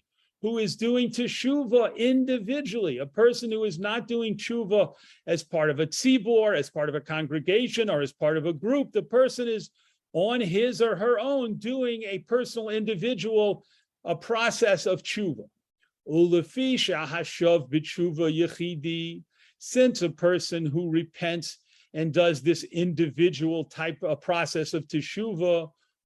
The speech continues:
who siman sheshav miyira, this is a sign that the person is doing tshuva, that the person's motivation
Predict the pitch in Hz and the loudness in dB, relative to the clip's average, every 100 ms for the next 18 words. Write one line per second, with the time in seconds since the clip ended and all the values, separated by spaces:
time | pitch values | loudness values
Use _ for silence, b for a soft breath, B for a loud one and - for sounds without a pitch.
0 | - 156 - - 214 240 220 131 92 _ | -4 -4 -4 0 2 4 2 0 -4 _
1 | _ _ _ _ _ _ _ _ _ _ | _ _ _ _ _ _ _ _ _ _
2 | - - 156 - - 202 202 190 139 127 | -8 -2 0 -2 2 6 8 6 4 -2
3 | 147 135 127 117 113 123 240 - b b | -2 0 0 0 0 -4 -4 -14 b b
4 | b - 117 175 220 - 180 180 143 160 | b -14 -2 2 2 0 2 2 4 2
5 | 139 - - 185 202 190 151 110 - _ | 0 -4 -4 -2 -2 -2 -4 -6 -12 _
6 | _ _ _ _ _ _ _ _ - 156 | _ _ _ _ _ _ _ _ -8 0
7 | 165 160 160 - 190 196 196 160 131 156 | 0 0 -4 0 2 2 0 -4 -4 0
8 | 180 185 156 - 202 160 139 151 - 185 | 0 0 -2 -4 -2 0 -2 -2 -2 -2
9 | 185 185 127 151 156 147 120 160 190 - | -2 -4 -4 0 0 0 -2 -4 -4 -6
10 | 147 110 | -8 -10